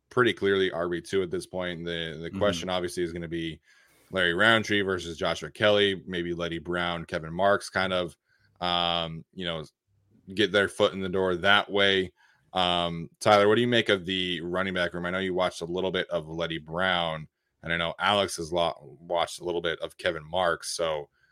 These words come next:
Speaker 1: um, we'll start with Tyler, man. What do you, what do you make of the R B three spot?
Speaker 2: I do think it comes down to one of the two players that they have drafted.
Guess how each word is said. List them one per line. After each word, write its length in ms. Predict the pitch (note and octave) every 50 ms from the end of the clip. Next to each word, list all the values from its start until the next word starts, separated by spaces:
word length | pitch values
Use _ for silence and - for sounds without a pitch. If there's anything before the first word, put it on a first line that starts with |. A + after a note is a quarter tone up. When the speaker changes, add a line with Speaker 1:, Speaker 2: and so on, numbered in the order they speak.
| _ _ _ _
Speaker 1:
um, 220 | - E2 D#2+ D#2+ D#2+
we'll 80 | E2
start 220 | - - A2 G#2 G2+
with 100 | F#2 -
Tyler, 240 | G2+ F#2+ F#2 F#2 F2+
man. 160 | F2+ F2 F2
What 80 | F#2
do 60 | F#2+ F#2+
you, 100 | F#2 - - -
what 140 | F#2 F#2+
do 60 | G2 G2
you 60 | F#2+
make 260 | F#2 F2+ F2+ E2+ -
of 180 | F2+ E2 D2+ D#2
the 260 | E2+ E2 E2 D#2+ - -
R 160 | F2+ F2 E2+
B 140 | F2 E2 D2
three 400 | - - - E2 E2 E2+ D#2+ D#2+
spot? 380 | - - D#2+ D2+ A#1+ G1+ - _ _ _ _ _ _ _ _ _ _ _ _ _ _ _ _ _ _ _ _ _ _ _ _ _ _ _ _ _ _ _ _ _ -
Speaker 2:
I 180 | C3+ C3 C3+
do 160 | B2+ B2 D#3+ E3+
think 140 | E3+ D#3
it 80 | C3+ G2+
comes 180 | - C3 A#2 G2+
down 240 | A#2 A#2 A#2 A2 F#2+
to 100 | G2+ F#2
one 240 | F2 G2 G#2 G#2 G2+
of 120 | G2 E2+
the 120 | F#2+ F2+
two 340 | - - - - G#2 G2 F#2
players 360 | - - - G2+ G2 F#2+ F2
that 100 | - E2
they 100 | - E2+
have 420 | D#2 D2 D#2+ F#2+ F#2+ F#2 F2+ - -
drafted. 800 | - F#2 F2+ F2+ F#2 F#2 - - G2 G2 G2 F#2+ F#2 F#2 F2+